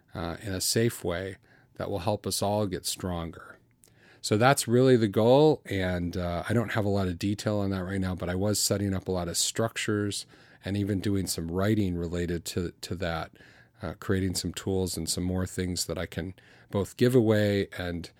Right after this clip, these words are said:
um, share with you in your own recovery. So let's get right into this episode. Now, <laughs> I've recorded this episode, I think, four times. And you're probably wondering, "How, Matt, did you record this four times?"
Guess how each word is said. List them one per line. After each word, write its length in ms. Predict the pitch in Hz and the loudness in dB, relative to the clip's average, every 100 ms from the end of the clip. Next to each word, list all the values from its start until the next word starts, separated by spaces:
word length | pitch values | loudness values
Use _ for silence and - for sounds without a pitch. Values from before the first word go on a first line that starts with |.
| _ - _ - | _ -20 _ -8
um, 420 | 87 85 82 80 _ _ - - | -4 -4 -6 -10 _ _ -16 -4
share 340 | - 113 113 | 4 6 8
with 300 | 107 - - | 6 2 -4
you 320 | 85 82 80 - - - _ | -4 -2 -6 -10 -20 -20 _
in 140 | 101 | 0
your 180 | 98 92 | 2 2
own 160 | 92 92 | 2 0
recovery. 600 | 87 - 82 85 - - _ _ _ _ _ _ _ _ _ _ _ _ _ - - - | -2 -4 -4 -6 -14 -14 _ _ _ _ _ _ _ _ _ _ _ _ _ -18 -14 4
So 140 | 180 | 6
let's 140 | 208 | 6
get 180 | - 214 | 8 8
right 200 | 165 180 | 12 12
into 200 | 170 127 | 12 12
this 320 | 110 143 - | 10 8 8
episode. 440 | 113 101 98 110 95 | 6 4 2 2 2
Now, 160 | 107 - | 0 -2
<laughs> 60 | - | 0
I've 300 | 147 180 170 | 6 6 8
recorded 500 | 147 - 147 131 101 | 4 6 6 6 6
this 240 | 110 107 | 2 2
episode, 600 | 107 95 95 - 98 92 - - | 0 0 -2 0 0 -2 -4 -8
I 120 | 98 | -10
think, 320 | - 107 - | -4 -4 -4
four 540 | - - 110 110 113 107 | -10 -2 2 4 4 2
times. 600 | - 110 87 - - - _ - - - - _ _ | -2 -2 -2 -4 -4 -6 _ -20 -20 -20 -20 _ _
And 220 | 104 104 101 | -2 0 0
you're 100 | 98 | 2
probably 320 | 139 135 123 | 4 6 4
wondering, 360 | 110 104 95 | 6 4 4
"How, 440 | - - 131 143 151 | 0 -6 -2 2 2
Matt, 480 | 107 98 98 92 - | 2 0 -2 -4 -6
did 220 | 98 98 | -4 -2
you 120 | 101 | 0
record 480 | 101 90 - 101 90 | 0 -2 -2 -2 0
this 200 | 90 - | -4 -6
four 200 | 98 92 | -4 -6
times?" 560 | - 85 80 80 - | -6 -8 -8 -8 -8